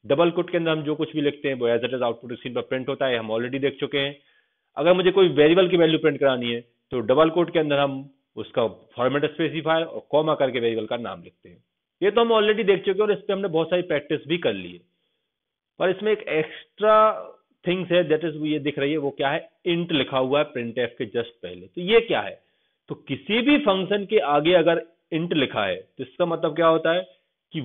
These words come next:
वो function जब भी execute होगा तो वो अपनी जगह पे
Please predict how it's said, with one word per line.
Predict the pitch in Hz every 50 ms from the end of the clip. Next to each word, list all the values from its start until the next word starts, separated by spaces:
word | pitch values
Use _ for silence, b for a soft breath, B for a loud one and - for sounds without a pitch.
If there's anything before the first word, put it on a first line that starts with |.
| 110
वो | 139 196 226 180
function | 202 190 190 175 214 208 185
जब | 147 170 165 160 147 147
भी | 156 233 277 277 233
execute | - 185 180 156 160 175 190 180 214 220 208 170
होगा | 175 147 120 104 92 - - _ _ _ _ _ _ _ _ -
तो |
वो | 156 156 156 160 - -
अपनी | 156 - - - 226 233 269 277 240
जगह | 185 202 175 165 170 165 160 160 -
पे | 185 185